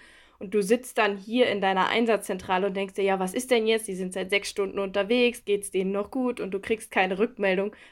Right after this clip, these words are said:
weil sie halt am Arbeiten sind. Die schreiben ja auch nicht mal eine WhatsApp zwischendurch oder so, sondern die sind da wirklich am Arbeiten und haben gar keine Zeit, dir irgendwie zu antworten.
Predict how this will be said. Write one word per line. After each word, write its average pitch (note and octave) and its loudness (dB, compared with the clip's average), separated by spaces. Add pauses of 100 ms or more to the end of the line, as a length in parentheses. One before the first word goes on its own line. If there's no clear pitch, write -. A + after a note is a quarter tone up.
weil F#3+ 2
sie G3+ 0
halt G3 4
am F3 0
Arbeiten G3+ 4
sind. F3+ -8
Die F#3 -10
schreiben F#3+ 0
ja F3+ -2
auch F3+ -4
nicht F#3 -10
mal F#3+ -6
eine F#3 -4
WhatsApp F3+ -2
zwischendurch A3 4
oder A3 2
so, A#3 4 (420)
sondern G3 0
die G3+ -4
sind G#3 -4
da F#3+ 0
wirklich G3+ -4
am F#3+ -2
Arbeiten F#3+ 2
und F3+ -6
haben G3+ 0
gar G3 2
keine F#3+ -4
Zeit, G#3 0
dir F#3 -2
irgendwie F3+ -6
zu - -6
antworten. F#3 -2